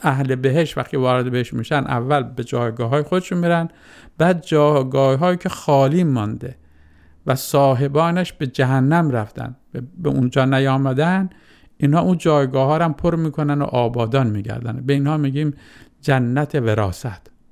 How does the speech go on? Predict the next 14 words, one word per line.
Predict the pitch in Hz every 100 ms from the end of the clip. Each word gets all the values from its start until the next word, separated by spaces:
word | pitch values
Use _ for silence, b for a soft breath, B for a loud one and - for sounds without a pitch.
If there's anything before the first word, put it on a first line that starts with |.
| _ _ -
بابا | 143 135 131
طاهر: | 127 127 123 104 - -
«گلی | 156 160
که | 160 156
خود | - 185 180 -
بدادم | 147 135 127 117 123 113 -
پیچ | 120 -
و |
تابش، | - 127 104 107 110 107 - _ _ _ 156
به | 139
اشک | 160 135 -
دیدگانم | 139 123 123 110 110 139 160 135 113 110 _ _ _ _ _ -
دادم | 117 104 107 117
آبش. | - 113 107 110 110